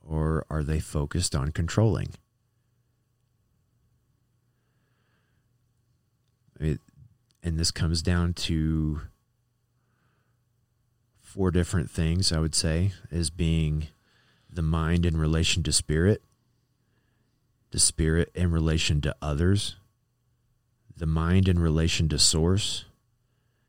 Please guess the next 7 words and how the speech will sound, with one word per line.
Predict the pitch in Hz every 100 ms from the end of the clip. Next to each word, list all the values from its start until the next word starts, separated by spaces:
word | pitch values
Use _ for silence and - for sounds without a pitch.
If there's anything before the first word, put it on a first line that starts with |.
| _ _ _ _
and | 90 87
the | 85
spirit | - - 117 98 - -
in | 82
relation | 71 69 67 - 65
to | 65
source. | - 64 50 - -